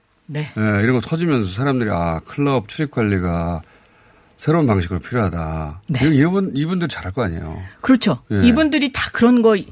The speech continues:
Speaker 1: 하는 것입니다. 그래서
Speaker 2: 네.
Speaker 1: 어저께 이제 문재인 대통령님께 이분들이 많은 거를 건의했는데요.
Speaker 2: 어.
Speaker 1: 그 건의한 내용들을 들어보면 정말 시대의 변화를 그 현장에서 느낄 수가
Speaker 2: 예를
Speaker 1: 있습니다.
Speaker 2: 들어서 하나만 해주세요.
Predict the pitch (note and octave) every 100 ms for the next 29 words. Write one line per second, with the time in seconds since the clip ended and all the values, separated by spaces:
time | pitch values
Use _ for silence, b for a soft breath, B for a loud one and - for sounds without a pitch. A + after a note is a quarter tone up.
0 | - G#3 D#4 D#4 A#3+ F3+ D3 A#2+ D3+ D#3+
1 | C3+ D#3 D#3+ G3+ F#3 E3+ E3 D3+ E3 F3+
2 | E3+ D3+ C#3 D3 C#3 C3+ C3 D3+ C#3 C#3+
3 | E3+ D3+ - B3 C#4+ B3+ G3 D#3+ C#3 C3+
4 | A#2+ C3+ C3 D3+ B3 A#2+ G#2 E2+ D#2 E2
5 | B - A3+ - D#3 G3+ A3 D3+ C#3+ G#3
6 | A3 A3 G3 D#3+ D3 B2+ D3 A#3 E3+ -
7 | B3 E4 D4+ - F4+ F4 C4 D#3 D#3 D#3+
8 | F3 G3+ b b b - G#3+ F4 F4 D#4
9 | B3 C#3+ - C#3+ - - A#2 A2+ G#2+ A2+
10 | B2 B2 G2 C3+ C3+ G#2+ F2+ F2+ -